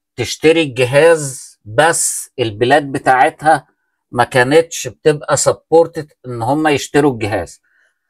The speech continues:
آه، المشكلة دي اتحلت،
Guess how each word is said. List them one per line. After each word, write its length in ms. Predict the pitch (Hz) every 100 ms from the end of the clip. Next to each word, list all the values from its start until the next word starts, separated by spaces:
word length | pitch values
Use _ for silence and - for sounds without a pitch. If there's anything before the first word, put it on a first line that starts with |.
| _ _ _ -
آه، 760 | 110 117 117 117 117 117 113 -
المشكلة 640 | 113 117 113 - 170 175
دي 400 | 147 160 170 175
اتحلت، 720 | 139 - - 147 151 160 165